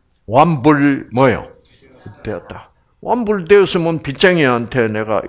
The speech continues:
어, 지배 받-, 받지 않은 거예요. 그, 그 개념을 다 머릿속에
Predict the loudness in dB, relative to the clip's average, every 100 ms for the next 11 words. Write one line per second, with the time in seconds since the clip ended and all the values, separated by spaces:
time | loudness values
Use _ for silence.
0 | -12 _ _ _ -14 -8 -6 0 0 0
1 | -10 _ _ _ _ _ _ _ _ _
2 | -8 -8 -6 -6 -6 -10 _ _ _ _
3 | _ -20 -18 -18 -18 -18 -18 -18 -20 -20
4 | -20 _ -20 _ -20 -20 -20 _ -10 -10
5 | -10 -14 -4 -2 -2 -4 -6 -6 -8 -10
6 | -12 -14 -14 -14 -14 -12 -12 -14 -18 -20